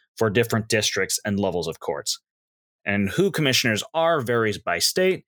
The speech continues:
They may already be on a court bench, even so far as the Chief Justice of a Supreme Court.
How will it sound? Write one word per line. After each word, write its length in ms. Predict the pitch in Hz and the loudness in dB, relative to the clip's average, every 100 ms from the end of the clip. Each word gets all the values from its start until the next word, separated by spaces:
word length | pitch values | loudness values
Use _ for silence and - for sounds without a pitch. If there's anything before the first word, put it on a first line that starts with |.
| - _ - | -20 _ -6
They 200 | 95 95 | -2 0
may 280 | 95 92 95 107 | 2 2 0 2
already 360 | 104 98 92 | 2 2 0
be 280 | 87 110 160 | -4 0 2
on 100 | 160 | 0
a 60 | 151 | 0
court 300 | 151 151 143 | -2 0 0
bench, 320 | 147 143 - _ | 0 0 -4 _
even 180 | 104 92 | -6 -2
so 140 | - | -2
far 220 | 92 107 104 | 0 2 2
as 100 | 95 | -2
the 120 | 87 | -2
Chief 320 | - 110 - | -2 -2 -4
Justice 460 | - 113 113 110 - | 0 0 2 0 -2
of 120 | 98 | -2
a 40 | - | -4
Supreme 400 | - 101 92 98 | -4 -4 -6 -2
Court. 340 | 156 170 | 0 0